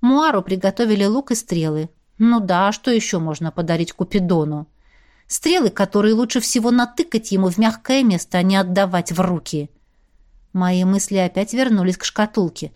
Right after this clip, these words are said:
Такое впечатление, что из неё доносится то весёлый детский смех, как перелив колокольчика, то более грудной, раскатистый смех, то просто льётся какая-то мелодия.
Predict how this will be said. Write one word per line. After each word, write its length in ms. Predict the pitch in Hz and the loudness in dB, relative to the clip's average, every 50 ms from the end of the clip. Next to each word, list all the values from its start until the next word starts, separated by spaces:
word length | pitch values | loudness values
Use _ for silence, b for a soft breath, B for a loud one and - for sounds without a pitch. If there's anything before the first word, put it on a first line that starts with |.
| b b b b b b _ - | b b b b b b _ -2
Такое 340 | 320 320 330 - 320 285 277 | -2 -2 0 2 2 2 2
впечатление, 600 | 277 - - 302 285 - 302 339 302 262 247 233 | 0 -2 -2 -2 -2 0 2 2 4 2 2 0
что 180 | - - 254 | 0 0 0
из 120 | 254 247 226 | 2 2 4
неё 240 | 269 277 269 302 | 4 4 4 2
доносится 640 | 277 233 269 269 262 269 269 - 269 247 - - 269 | 2 2 2 4 4 2 2 0 -2 -4 -2 -2 -2
то 180 | - - - 320 | -2 0 0 0
весёлый 640 | 285 262 302 277 - - - 302 294 262 277 269 233 | 2 2 0 0 0 0 0 2 2 4 4 2 2
детский 520 | 196 202 202 196 - - - - 247 233 | 2 0 -2 -2 -2 -8 -8 -4 -4 -4
смех, 480 | - - - 254 247 247 247 226 - - | -4 -2 0 2 2 2 2 -2 -4 -8
как 220 | - 269 - - | -8 -8 -6 -2
перелив 400 | - 254 247 254 233 233 220 - | -2 0 2 2 2 0 -2 -2
колокольчика, 800 | - 233 240 240 240 - 226 202 214 196 - 220 - - 208 196 B B B B B B B B | -2 0 0 0 0 0 0 0 0 0 -4 -6 -4 -4 -6 -6 B B B B B B B B
то 100 | - 190 | -2 -2
более 360 | 175 165 180 196 214 220 262 277 | -2 0 2 2 2 4 2 2
грудной, 580 | 262 330 339 349 294 233 220 208 190 180 185 | 4 4 4 2 2 4 2 4 4 4 2
раскатистый 840 | 196 240 277 - - - - 202 175 160 151 - 185 175 - - 220 | 2 2 0 0 -4 -4 0 0 0 0 0 -2 -4 -6 -2 -2 -2
смех, 460 | 220 - - 240 233 233 226 220 - - _ _ _ - | -2 0 2 2 2 2 0 -2 -6 -16 _ _ _ -2
то 120 | 339 330 | 0 0
просто 380 | - 285 320 359 349 - - 392 | 2 2 2 2 2 2 2 2
льётся 380 | 370 285 247 202 - - 220 | 4 4 2 2 0 0 -4
какая-то 500 | 220 220 208 - 208 196 190 185 - 196 | -2 -2 -2 0 2 2 2 2 2 2
мелодия. 720 | 208 220 226 233 226 214 180 165 - 165 160 151 147 151 | 4 4 4 4 2 2 0 -2 -2 -4 -4 -4 -6 -8